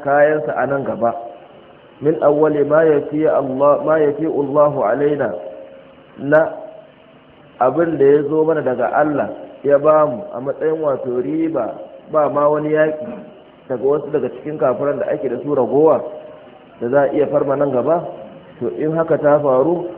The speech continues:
za mu mayar masa, "Falyafa alai haka." Ya mana bayani,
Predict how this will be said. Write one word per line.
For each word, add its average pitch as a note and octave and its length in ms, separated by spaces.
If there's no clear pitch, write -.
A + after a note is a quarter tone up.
za C#3+ 220
mu C3+ 160
mayar C3 240
masa, C3+ 240
"Falyafa C3 480
alai C3 320
haka." B2 220
Ya B2 160
mana E3 240
bayani, C#3+ 480